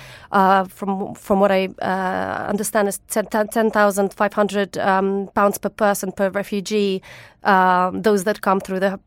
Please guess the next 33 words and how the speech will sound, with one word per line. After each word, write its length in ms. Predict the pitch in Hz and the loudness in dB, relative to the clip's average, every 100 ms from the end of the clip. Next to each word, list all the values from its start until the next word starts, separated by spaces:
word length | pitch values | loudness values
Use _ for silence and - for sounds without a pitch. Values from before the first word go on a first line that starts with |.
| - | -6
uh, 180 | 185 175 - | -6 -6 -6
uh, 300 | 196 180 190 | -4 -4 -4
home, 420 | 180 226 208 202 | -4 0 0 0
uh, 640 | 202 202 - 196 190 190 - - - - | -2 -2 -2 -4 -4 -8 -12 -16 -18 -12
Homes 260 | - 214 202 | 0 0 2
for 80 | 202 | -2
Ukraine 380 | 196 - 208 202 | -4 2 2 2
scheme. 400 | - 196 185 - - - - - | -2 -4 -4 -8 -16 -20 -20 -12
But, 400 | 196 208 202 - | 0 2 2 0
uh, 260 | - 196 196 | 0 2 2
the 120 | 202 | 0
councils 380 | 214 214 214 196 | 2 2 2 -2
are 60 | 202 | -2
given 220 | 196 196 | 0 -2
absolutely 360 | - 226 208 | -2 -4 2
nothing 640 | 208 220 214 208 190 190 - | 4 4 4 2 0 0 -4
for, 240 | - 185 - - | -4 -6 -6 -8
for 160 | 208 190 | -6 -4
the 120 | 196 | -4
refugees 540 | 202 208 180 196 202 | -4 -4 -4 -4 -4
that 180 | 196 - | -6 -4
come 320 | 202 190 190 - - - | 0 2 0 -6 -20 -4
through 160 | 196 | -2
the 60 | 190 | 0
family 340 | - 208 233 | 2 2 2
scheme, 440 | 196 - 196 196 202 - - - | 0 -2 -2 -2 -6 -14 -20 -8
which 200 | 226 - | -6 0
is 380 | 208 190 - - - | 0 0 -4 -6 -2
incredibly 500 | 208 208 214 202 202 | 0 2 0 0 -2
unfair. 600 | 196 - 220 190 185 - - - - | -2 0 2 2 0 -8 -18 -18 -2
So 120 | 220 | 2
imagine, 680 | 220 233 233 220 220 214 208 - - - | 6 6 4 2 2 0 -4 -12 -20 -2
um, 640 | 208 202 202 - - - | 2 2 0 -6 -12 -20